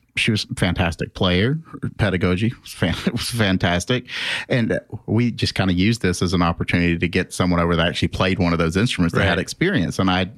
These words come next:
Speaker 1: met Helen at a couple tuba conferences and that kind of things before. So we, uh, <laughs> we, we had her over, and maybe it's just trying to be cool or whatever. But I remember when I was taking her back to the airport, I was, uh, I was saying that, you know, Fountain City will be the best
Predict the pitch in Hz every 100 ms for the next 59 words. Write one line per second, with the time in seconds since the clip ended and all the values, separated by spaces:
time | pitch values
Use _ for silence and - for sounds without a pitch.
0 | - 98 85 87 82 85 82 78 - 80
1 | - 85 98 - - 80 - 98 101 104
2 | - 82 82 82 80 82 - - 104 185
3 | - - - - - - 104 92 104 101
4 | 95 92 - - - - - - - -
5 | 110 - 110 107 95 92 87 87 110 117
6 | 95 - - - 131 107 107 107 - 101
7 | 95 95 - 110 113 110 107 104 101 107
8 | 104 92 98 127 147 104 95 - 98 92
9 | 85 78 - 82 107 190 - 95 92 92
10 | - - 95 87 92 - 92 92 92 -
11 | - 82 85 87 76 - 92 82 - -
12 | - 117 101 101 107 95 78 90 90 98
13 | 90 82 80 - -